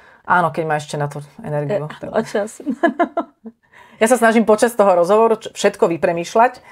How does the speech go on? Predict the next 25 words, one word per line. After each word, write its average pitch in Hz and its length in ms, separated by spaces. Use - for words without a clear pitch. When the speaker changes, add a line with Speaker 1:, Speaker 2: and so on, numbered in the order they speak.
Speaker 1:
a 160 80
potom 160 320
už 147 160
len 147 160
tak, 143 240
už 156 80
si - 80
len 156 160
tak 147 160
achkám, 151 560
že 143 80
aké 143 160
to 147 160
bolo 147 200
fajn. 165 320
Speaker 2:
No, 240 160
někdy 233 240
to 233 120
i 233 120
do 220 100
hloubky 233 320
zasáhne, 208 500
takový 180 280
Speaker 1:
Mhm. 214 120
Speaker 2:
rozhovor. 165 520